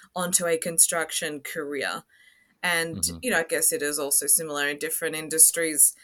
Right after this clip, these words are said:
Speaker 1: as well when it comes to the type of projects that they work on. But there is, because of how deeply technical construction is, it's even more pressing in that there is an over-reliance for one's technical aptitude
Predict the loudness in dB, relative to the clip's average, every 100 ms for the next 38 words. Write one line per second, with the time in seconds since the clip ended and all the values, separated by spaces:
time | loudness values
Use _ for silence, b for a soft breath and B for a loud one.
0 | B B -2 0 0 -2 -2 -2 -6 -8
1 | -6 -2 0 0 -4 -4 0 0 0 -4
2 | -4 -4 -2 -4 -2 -4 -2 -2 -2 -2
3 | -4 -6 -6 -8 -12 _ B B B B
4 | 0 2 2 0 _ _ _ _ _ _
5 | _ _ _ -4 -2 4 6 4 0 -4
6 | -2 0 2 0 0 0 0 -2 B B
7 | B _ -2 0 0 0 -2 0 -2 -2
8 | -4 -2 -4 -2 -2 -2 -4 B B B
9 | 2 4 4 2 -4 -6 -4 -2 0 0
10 | 0 -2 -2 -6 -6 -6 -8 -6 0 0
11 | 0 -4 -4 -2 -2 -4 B B 0 2
12 | 2 0 0 -2 0 -2 -2 -2 -2 0
13 | 0 4 4 4 -2 -4 -4 -2 0 4
14 | 4 2 -6 -8 -10 -4 -4 -2 -4 -4
15 | -4 -4 -4 -6